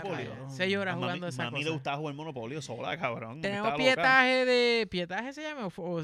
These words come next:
Speaker 3: ahí está, para que la audiencia que está viéndolo en video en YouTube
Speaker 2: Eso es totalmente pa' gente que
Speaker 3: vea el de Monopolio, ahí está el de
Speaker 2: El
Speaker 3: Iron
Speaker 2: flow es
Speaker 3: Maiden.
Speaker 2: pa' alguien que le gusta coleccionar,
Speaker 3: Iron
Speaker 2: lo que
Speaker 3: Maiden.
Speaker 2: sea.
Speaker 1: Nacho, Celio, mala mía, en verdad, pero
Speaker 3: Se destaca
Speaker 1: bu-,
Speaker 3: por los
Speaker 1: búscate,
Speaker 3: Eddie.
Speaker 1: búscate el de Puerto Rico.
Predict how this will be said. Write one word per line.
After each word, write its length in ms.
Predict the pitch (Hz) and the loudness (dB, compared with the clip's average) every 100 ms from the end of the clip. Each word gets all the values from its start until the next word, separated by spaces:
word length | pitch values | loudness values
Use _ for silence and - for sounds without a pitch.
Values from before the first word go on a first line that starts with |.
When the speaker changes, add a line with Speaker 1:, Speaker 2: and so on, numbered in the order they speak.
| 127 | -4
Speaker 3:
ahí 340 | 101 123 131 131 | -6 -4 -4 -6
está, 460 | 117 110 98 104 - | -8 -8 -6 -8 -6
para 160 | 139 | -8
que 140 | 156 139 | -8 -12
la 240 | 127 123 | -12 -12
audiencia 600 | 143 151 196 233 220 233 | -12 -6 -4 -4 -2 -2
que 60 | 208 | -2
está 200 | - 202 | -4 0
viéndolo 440 | 214 214 208 202 | 0 2 2 2
en 140 | 196 196 | 2 0
video 440 | 202 208 202 196 | 0 2 2 2
en 80 | 196 | 2
YouTube 280 | 202 196 269 | 0 0 -6
Speaker 2:
Eso 180 | 190 269 | -8 -10
es 60 | |
totalmente 580 | - 220 202 208 220 240 | -8 -4 -4 -4 -6 -6
pa' 120 | 208 | -4
gente 260 | 147 139 151 | -6 -6 -2
que 120 | 175 | 2
Speaker 3:
vea 420 | 190 196 196 175 | 4 4 4 2
el 160 | 165 180 | -2 -2
de 100 | 190 | -2
Monopolio, 580 | 190 185 185 247 233 202 | -2 -2 0 0 2 2
ahí 100 | 175 | 2
está 160 | - 185 | -2 -4
el 80 | |
de 80 | 190 | 0
Speaker 2:
El 80 | 185 | 2
Speaker 3:
Iron 140 | 190 285 | 4 6
Speaker 2:
flow 80 | 311 | 4
es 40 | |
Speaker 3:
Maiden. 80 | 226 220 | 4 4
Speaker 2:
pa' 100 | 196 | 4
alguien 240 | 208 277 | 2 -2
que 120 | 247 202 | -4 -2
le 80 | 160 | 0
gusta 680 | 165 - 202 196 185 175 | -2 -4 -2 0 -2 -6
coleccionar, 500 | 170 165 151 165 165 | -6 -8 -8 -10 -6
Speaker 3:
Iron 120 | 233 170 | -4 -2
Speaker 2:
lo 60 | |
que 160 | 170 160 | -2 -2
Speaker 3:
Maiden. 80 | - - | -4 -4
Speaker 2:
sea. 100 | - | -4
Speaker 1:
Nacho, 60 | 139 | -4
Celio, 320 | 131 135 147 | -2 0 0
mala 260 | 127 135 131 | 0 0 0
mía, 200 | 120 131 | -2 -2
en 80 | 127 | -2
verdad, 280 | 117 117 120 | -2 0 0
pero 180 | 127 117 | -2 -2
Speaker 3:
Se 380 | - - - 220 | -4 -6 -4 -2
destaca 480 | 208 196 240 254 | -2 0 0 2
Speaker 1:
bu-, 40 | 247 | 0
Speaker 3:
por 100 | 247 | 2
los 100 | 185 | 4
Speaker 1:
búscate, 200 | 156 220 | 6 8
Speaker 3:
Eddie. 480 | 196 151 147 139 117 | 8 4 2 -2 -2
Speaker 1:
búscate 360 | 120 113 123 | -6 -6 -4
el 80 | 135 | -2
de 80 | 139 | -2
Puerto 240 | 139 135 135 | -4 -6 -6
Rico. 360 | 113 113 113 | -6 -8 -12